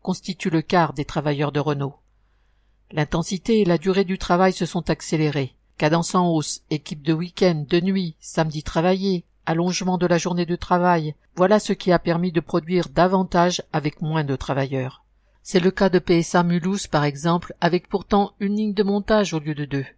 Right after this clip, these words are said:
Les jours de R T T disparaissent, utilisés par les patrons lors des périodes de chômage,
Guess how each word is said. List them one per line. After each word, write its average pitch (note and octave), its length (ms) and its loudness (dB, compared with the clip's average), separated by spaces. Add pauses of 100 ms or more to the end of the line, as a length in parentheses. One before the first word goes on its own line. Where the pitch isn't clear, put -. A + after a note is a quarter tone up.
(340)
Les D#3+ 100 -8
jours D3 200 -4
de E3 180 4
R E3 120 0
T E3 140 0
T F#3 140 -2
disparaissent, E3+ 760 -2 (120)
utilisés D#3+ 520 -4
par E3+ 180 0
les E3 80 0
patrons F#3+ 380 0
lors E3 180 0
des D#3 100 -4
périodes D#3+ 360 -2
de E3 100 -2
chômage, E3 560 -2